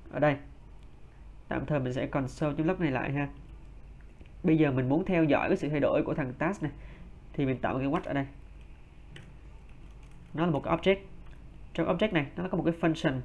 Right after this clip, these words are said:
trùng tên với thằng data. Và đặc biệt cái function này các bạn theo dõi lại cái phần dữ liệu của nó này. Trong function này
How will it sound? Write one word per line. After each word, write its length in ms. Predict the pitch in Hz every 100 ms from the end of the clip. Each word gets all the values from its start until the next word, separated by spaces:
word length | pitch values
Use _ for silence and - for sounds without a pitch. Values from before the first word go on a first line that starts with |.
| -
trùng 200 | 139 120
tên 220 | 147 147
với 80 | 160
thằng 140 | 156
data. 320 | 131 135 143 135 - - - - - - - - - - - - - - - - - - - - - - - - - - - - - -
Và 100 | 156
đặc 160 | 143
biệt 300 | 139 151 147 - - - -
cái 120 | 220
function 300 | 220 185 190
này 100 | 147
các 60 | 143
bạn 100 | 156 -
theo 160 | 170
dõi 180 | 165 143
lại 280 | 147 92 101
cái 100 | 170 -
phần 240 | 135 127
dữ 80 | 127
liệu 160 | 139
của 80 | 139
nó 120 | 131
này. 100 | 165 - - - - - - - - -
Trong 200 | 180 175
function 340 | - 170 170 135
này 180 | 139